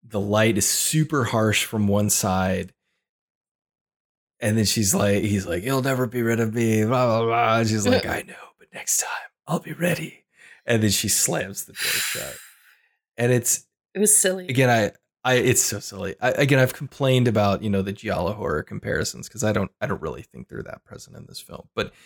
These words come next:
Speaker 1: this shot of, of a woman just in single, like, harsh lighting, just slamming a door shut, that feels a bit Giallo horror to me, a, a little bit.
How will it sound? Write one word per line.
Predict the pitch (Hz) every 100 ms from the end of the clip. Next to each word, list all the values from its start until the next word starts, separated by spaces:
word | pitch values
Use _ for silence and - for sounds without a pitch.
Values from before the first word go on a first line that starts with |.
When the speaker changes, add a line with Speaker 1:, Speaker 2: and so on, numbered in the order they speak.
| _ _
Speaker 1:
this | 135 127 165 - - -
shot | - 110 87 - - - -
of, | 107 107 101 -
of | 110
a |
woman | 113 123 131 127 123
just | 117 110 110
in | 98
single, | - - 120 117 120 117 117 107 -
like, | 104 101 - _ _ _ -
harsh | 110 110 -
lighting, | 104 101 101 101 95 98 _ _ _ _ _ _
just | 101 -
slamming | - 101 98 95 104 107
a | 107
door | 104 101 107
shut, | 107 - 120 117 - _ _ _ _ _ _ _ _ _ _ _ _ _ _ 131 -
that | 110 107
feels | - 95 95
a |
bit | _ 65
Giallo | _ - _ _
horror | _ - _
to | _ _
me, | _ _
a, | 120 -
a | 120
little | 95 64
bit. | -